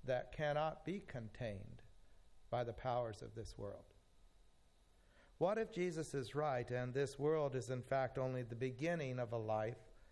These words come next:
that will forever be experienced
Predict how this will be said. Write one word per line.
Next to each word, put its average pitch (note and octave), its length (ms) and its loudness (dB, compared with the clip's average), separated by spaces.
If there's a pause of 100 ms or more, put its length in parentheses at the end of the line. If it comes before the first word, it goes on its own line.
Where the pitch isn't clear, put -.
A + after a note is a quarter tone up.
(520)
that B2 340 2
will C#3+ 300 4 (100)
forever C#3 840 0 (180)
be B2 140 0
experienced A#2+ 920 -2